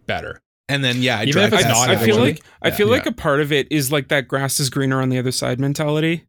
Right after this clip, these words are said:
Speaker 1: Yeah.
Speaker 3: Like, 'cause,
Speaker 2: Possibly,
Speaker 3: like,
Speaker 2: yeah.
Speaker 3: y-, yeah, like, it's not,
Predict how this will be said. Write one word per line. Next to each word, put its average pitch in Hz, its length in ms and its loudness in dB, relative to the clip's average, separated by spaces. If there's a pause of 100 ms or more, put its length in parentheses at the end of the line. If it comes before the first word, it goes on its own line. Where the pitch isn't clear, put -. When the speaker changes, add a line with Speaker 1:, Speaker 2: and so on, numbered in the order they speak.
(480)
Speaker 1:
Yeah. 101 260 -6
Speaker 3:
Like, 156 220 -2
'cause, - 80 -14 (240)
Speaker 2:
Possibly, 123 220 0
Speaker 3:
like, 151 140 -2
Speaker 2:
yeah. 113 340 0
Speaker 3:
y-, - 200 -6
yeah, 170 400 0
like, 139 220 -2
it's 156 160 -2
not, 190 260 0